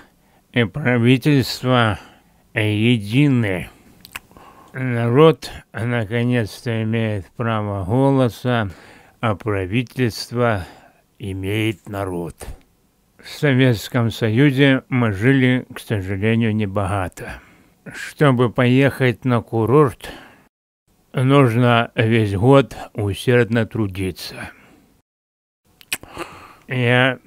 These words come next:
никогда не имел айфона. Не знал, что такое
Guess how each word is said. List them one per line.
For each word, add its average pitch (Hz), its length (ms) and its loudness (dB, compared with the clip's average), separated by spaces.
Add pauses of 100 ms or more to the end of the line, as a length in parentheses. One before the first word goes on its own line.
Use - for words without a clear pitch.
(360)
никогда 110 800 0
не 131 260 2
имел 123 400 0
айфона. 95 920 -6 (1200)
Не 143 320 0
знал, 120 560 2 (500)
что 135 380 0
такое 110 800 -2